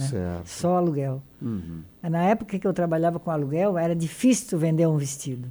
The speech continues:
Speaker 2: Muito
Speaker 1: Hum.
Speaker 2: difícil. Não vendia mesmo, era só alugado.
Speaker 1: Seus filhos cresceram ouvindo o barulho da máquina, né?
Speaker 2: Sim. <laughs> E quando eu precisava costurar pro minha, pra minha família, era de madrugada, sábado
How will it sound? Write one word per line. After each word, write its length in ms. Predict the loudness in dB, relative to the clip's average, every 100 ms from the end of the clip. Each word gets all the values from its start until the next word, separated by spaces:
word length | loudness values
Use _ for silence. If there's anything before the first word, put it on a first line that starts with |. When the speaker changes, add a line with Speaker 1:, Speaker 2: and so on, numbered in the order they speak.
| -6
Speaker 2:
Muito 280 | 0 2 0
Speaker 1:
Hum. 20 |
Speaker 2:
difícil. 460 | -4 -6 -10 -12 -6
Não 100 | -2 2
vendia 420 | 2 2 2 2
mesmo, 240 | 0 -2
era 80 | -4
só 160 | -2 -2
alugado. 400 | -2 -2 -6 -10
Speaker 1:
Seus 360 | -4 0 0 4
filhos 260 | 4 6
cresceram 520 | 6 6 6 4 4 4
ouvindo 420 | 4 2 0 2
o 40 |
barulho 280 | 2 2 2
da 140 | 2
máquina, 320 | 0 -4 -4 -4
né? 60 |
Speaker 2:
Sim. 440 | 0 0 0 0 -6 -14 -8 -2
<laughs> 200 | -2 -2 -20 -20 -20 -12 -8 -6 -6 -4 -2 -2 -4 -14 -18 -4
E 100 | -2
quando 300 | 6 6 10
eu 100 | 8
precisava 720 | 6 2 4 4 4 6 6 6
costurar 500 | 2 0 0 2 2
pro 140 | 2
minha, 200 | 2 2
pra 160 | 0 2
minha 240 | 4 4
família, 460 | 4 2 4 4 4
era 180 | 4 4
de 120 | 4
madrugada, 840 | 4 2 2 2 6 6 6 4 2
sábado 520 | 2 4 6 4